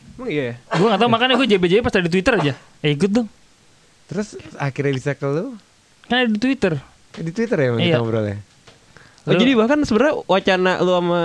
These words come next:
Speaker 1: Smita untuk bikin band tuh udah dari sebelum pameran
Speaker 3: Tapi,
Speaker 1: mulai?
Speaker 3: eh, pas masa pameran kan ada dua bulan itu tuh.
Speaker 1: Heeh.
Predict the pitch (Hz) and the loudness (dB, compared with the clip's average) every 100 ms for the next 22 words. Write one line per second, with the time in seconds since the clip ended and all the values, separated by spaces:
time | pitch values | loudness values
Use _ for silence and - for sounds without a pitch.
0 | 175 185 175 175 165 165 175 170 156 160 | -2 -2 -2 0 0 0 -2 -2 -2 0
1 | 160 190 277 247 160 147 147 147 156 151 | 0 0 0 0 2 2 2 0 0 0
2 | 151 151 - _ _ - 160 160 170 214 | 0 -2 -6 _ _ -2 2 2 2 4
3 | 190 143 143 143 143 135 139 139 147 165 | 4 2 0 -2 -2 -2 -2 0 0 -2
4 | 196 160 120 110 104 107 110 107 110 104 | -4 -2 -2 -4 -4 -4 -4 -4 -6 -10
5 | 107 120 127 127 | -8 -2 0 0